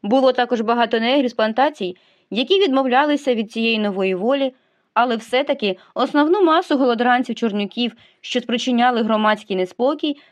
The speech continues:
становили саме польові негри. За часів рабства хатні й дворові негри зневажали своїх польових одноплемінців як істот нижчого гатунку. На всьому півдні господині плантацій, як це робила й Елен, випробовували негринят на різних простіших дорученнях,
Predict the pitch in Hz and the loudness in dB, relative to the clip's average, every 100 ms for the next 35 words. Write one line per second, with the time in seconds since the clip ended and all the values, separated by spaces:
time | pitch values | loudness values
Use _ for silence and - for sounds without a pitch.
0 | _ _ 320 330 302 269 269 262 277 285 | _ _ 0 2 2 2 0 0 0 0
1 | 226 202 196 202 170 165 165 185 _ _ | 0 -2 -2 -2 -4 -6 -12 -16 _ _
2 | _ _ 208 247 349 370 370 403 415 - | _ _ -6 -2 0 0 2 2 0 -4
3 | 185 170 _ _ - 226 214 214 196 202 | -4 -4 _ _ 0 0 2 -4 -2 -2
4 | 190 180 208 285 294 285 - - 247 320 | -2 -2 -2 0 -2 -6 -12 -6 -2 0
5 | 330 247 220 214 214 202 208 190 185 196 | 2 2 0 0 -2 -4 -4 -4 -2 -2
6 | 233 190 208 202 208 233 196 180 180 - | -4 -4 -6 -6 -2 -2 -2 -4 -8 -10
7 | _ 196 190 202 226 254 208 202 214 208 | _ -4 -4 -4 -2 -2 -4 -6 -4 -4
8 | 214 277 175 160 - - _ _ 220 254 | -4 -6 -8 -12 -18 -20 _ _ -4 -4
9 | 262 349 453 440 - 233 175 190 180 - | 0 -2 0 -4 -2 -2 -2 -4 -6 -8
10 | - 196 226 - 220 233 202 190 185 185 | -4 -4 -2 -2 0 0 -2 0 -2 0
11 | 220 285 - 180 - _ 190 339 415 - | 0 0 -4 -12 -12 _ -4 -2 -2 -4
12 | 208 202 202 180 170 190 240 302 294 - | -2 -2 -2 -2 -2 0 0 0 -4 -6
13 | _ _ 226 359 339 240 285 349 311 262 | _ _ -2 0 2 2 2 2 2 2
14 | 233 214 208 208 254 240 233 269 320 330 | 0 0 0 0 0 0 0 0 0 0
15 | 226 247 - 240 254 285 330 226 196 180 | -2 -6 -6 -4 -2 0 0 -2 -2 -4
16 | 170 | -6